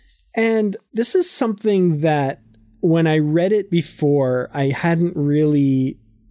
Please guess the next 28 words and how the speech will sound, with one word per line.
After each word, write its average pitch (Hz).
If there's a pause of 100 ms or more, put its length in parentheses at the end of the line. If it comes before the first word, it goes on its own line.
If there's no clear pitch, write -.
(300)
gotten 156
my 139
head 139
around. 135
I 131
didn't 160
really 143
see 143
it 139
in 139
these 127
terms. 143 (400)
Reading 262
it 180
now, 135
some 214
of 311
the 277
stuff -
that 170
happens 139
during 131
this 120
part, 123
I'm 143
going 143
to 139
say, 139